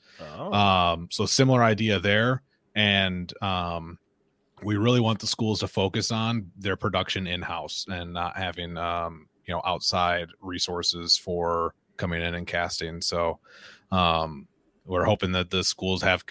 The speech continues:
Speaker 2: have student casters and, and student producers and all of that. And, and then on the N E C C side, they'll, they'll pick up some, some big games here and there, and they'll probably bring in the casting team. But, um, ultimately, yeah, we're really hoping that the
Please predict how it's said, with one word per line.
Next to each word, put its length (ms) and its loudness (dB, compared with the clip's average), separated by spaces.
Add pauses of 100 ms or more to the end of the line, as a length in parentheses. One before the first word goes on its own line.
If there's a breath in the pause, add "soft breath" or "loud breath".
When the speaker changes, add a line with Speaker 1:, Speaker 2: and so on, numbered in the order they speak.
Speaker 2:
have 200 2
student 300 -2
casters 680 0
and, 120 -4
and 220 -6
student 280 0
producers 840 -2
and 280 -4
all 180 0
of 120 -4
that. 260 2
And, 180 -8 (100)
and 200 2
then 180 6
on 200 4
the 100 0
N 100 2
E 80 4
C 180 0
C 180 0
side, 360 2
they'll, 320 2 (320 loud breath)
they'll 140 6
pick 240 4
up 180 4
some, 380 -2
some 240 0
big 240 -2
games 300 4
here 180 0
and 100 -2
there, 300 2
and 280 -6
they'll 140 0
probably 280 -2
bring 200 -6
in 80 -6
the 80 -8
casting 460 -6
team. 360 -12
But, 280 0
um, 340 -2 (560 soft breath)
ultimately, 440 4
yeah, 80 4
we're 160 0
really 200 2
hoping 380 -2
that 180 -4
the 260 -2